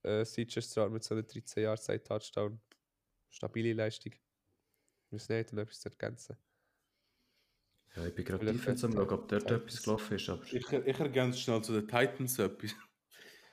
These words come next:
Speaker 3: Also, ähm, ich weiss nicht, aber dort sind wieder, der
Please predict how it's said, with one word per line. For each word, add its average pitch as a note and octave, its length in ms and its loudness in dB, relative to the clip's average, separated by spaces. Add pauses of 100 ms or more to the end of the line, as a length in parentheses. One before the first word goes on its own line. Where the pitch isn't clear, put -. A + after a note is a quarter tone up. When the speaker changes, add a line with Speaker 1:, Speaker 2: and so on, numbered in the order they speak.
(300)
Speaker 3:
Also, A#2 680 2 (1200)
ähm, A#2+ 560 -4 (260)
ich A#2 180 -8
weiss B2+ 340 4
nicht, C3 260 2
aber A2+ 140 -2
dort C3 240 -2
sind A#2 200 -8
wieder, B2+ 260 2 (1040)
der A2 80 -6